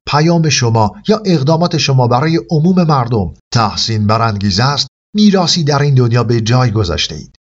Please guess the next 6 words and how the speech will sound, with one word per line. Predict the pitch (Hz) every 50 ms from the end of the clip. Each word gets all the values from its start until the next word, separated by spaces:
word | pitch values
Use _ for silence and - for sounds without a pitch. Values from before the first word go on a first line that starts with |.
| _ _ _ _ -
میراث‌ها | 104 120 120 123 131 123 123 139 147
در | 143 139 127 127
اکثر | 127 127 - - 147 135 135
مواقع | 127 123 113 101 107 101 101 110 107 107 - - - _ 180
مثبت | 180 180 139 - - 117 92 -
هستند، | 73 - - - 62 - -